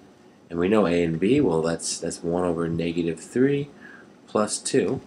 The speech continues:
Negative three plus two is negative one. So again, we can write this as one over negative one.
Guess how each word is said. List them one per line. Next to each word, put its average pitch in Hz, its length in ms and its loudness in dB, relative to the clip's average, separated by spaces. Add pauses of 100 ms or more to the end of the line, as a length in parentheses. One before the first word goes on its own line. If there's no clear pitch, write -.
(440)
Negative 92 440 2
three 147 220 2
plus 110 360 -2
two 127 180 6
is 98 100 2
negative 85 500 -2
one. 120 340 0 (460)
So 110 260 4
again, 110 300 2
we 101 100 6
can 101 100 2
write 87 200 -2
this 92 160 -2
as 82 160 -4
one 98 240 2
over 90 180 2
negative 82 480 -4
one. 127 320 -2